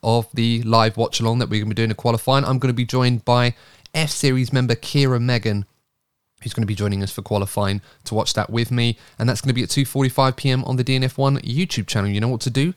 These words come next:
Subscribe to the channel, hit that notifications bell. You will not miss it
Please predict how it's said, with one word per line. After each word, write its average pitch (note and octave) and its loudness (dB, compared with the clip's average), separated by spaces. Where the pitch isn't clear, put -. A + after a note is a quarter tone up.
Subscribe A#2 0
to A#2+ -4
the A2+ -2
channel, D#3 0
hit A#2+ 0
that A2+ -2
notifications A#2+ 0
bell. C#3 2
You G2 -2
will G2+ -2
not B2+ 2
miss C#3 -2
it D3 0